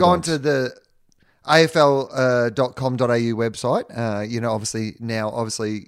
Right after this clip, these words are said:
Speaker 2: curated by Purple. I don't know if Purple's taken over yet. I don't know if this is the, you know, got the hand of Barrett all over it or whether this is still old guard and Barrett's gonna come in and make some changes. But, uh,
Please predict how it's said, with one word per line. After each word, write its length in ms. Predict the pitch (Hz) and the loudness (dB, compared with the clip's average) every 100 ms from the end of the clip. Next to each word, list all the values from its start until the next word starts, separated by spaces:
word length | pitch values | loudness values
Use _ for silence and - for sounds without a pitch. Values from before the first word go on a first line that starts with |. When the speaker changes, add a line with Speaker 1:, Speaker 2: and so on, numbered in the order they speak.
| _ | _
Speaker 2:
curated 460 | - 113 110 107 104 | -8 -4 -4 -4 -4
by 120 | 107 | -6
Purple. 480 | - 110 104 147 - | -4 -4 -4 -6 -4
I 80 | 131 | -2
don't 100 | 135 | -2
know 60 | 110 | -2
if 120 | - | -4
Purple's 340 | 113 98 104 | -6 -6 -8
taken 280 | - 104 95 | -6 -6 -6
over 220 | 92 87 | -6 -6
yet. 260 | 92 98 - - - - - | -6 -8 -12 -20 -20 -20 -10
I 80 | 113 | -6
don't 140 | 117 | -4
know 80 | 110 | -6
if 140 | 104 | -6
this 180 | 117 107 | -8 -8
is 180 | 107 92 | -8 -6
the, 300 | 107 101 92 - _ - | -2 -2 -2 -8 _ -4
you 80 | 117 | -2
know, 140 | 101 | 0
got 340 | 92 110 117 113 | -4 -4 -4 -2
the 60 | |
hand 320 | 104 113 107 | -4 -2 -2
of 100 | 107 | -4
Barrett 320 | 101 101 101 104 | -2 -2 -2 -2
all 180 | 104 | -2
over 380 | 104 101 95 98 | -2 -2 -4 -6
it 80 | 110 | -4
or 60 | 104 | -4
whether 200 | 107 95 | -4 -6
this 240 | 107 101 | -6 -8
is 80 | 101 | -8
still 280 | - 107 104 | -4 -4 -2
old 280 | 107 107 104 | -2 -2 -2
guard 340 | 107 101 95 | -2 -2 -4
and 160 | 104 104 | -6 -4
Barrett's 300 | 104 101 - | -4 -4 -6
gonna 160 | 104 | -6
come 240 | 98 107 101 | -6 -6 -4
in 100 | 98 | -6
and 100 | 98 | -6
make 160 | 98 | -8
some 160 | - 104 | -8 -10
changes. 540 | - 101 98 92 95 | -8 -8 -8 -12 -14
But, 340 | - 107 104 123 | -6 -4 -4 -2
uh, 200 | 113 | 0